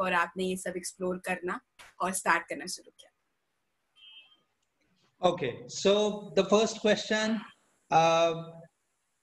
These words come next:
Speaker 2: I had all,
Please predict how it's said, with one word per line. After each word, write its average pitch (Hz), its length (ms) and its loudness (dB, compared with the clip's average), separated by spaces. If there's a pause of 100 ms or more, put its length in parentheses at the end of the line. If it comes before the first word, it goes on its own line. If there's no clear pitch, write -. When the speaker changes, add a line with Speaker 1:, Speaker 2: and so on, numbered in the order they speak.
(960)
Speaker 2:
I 190 520 4
had 190 340 2 (140)
all, 170 440 2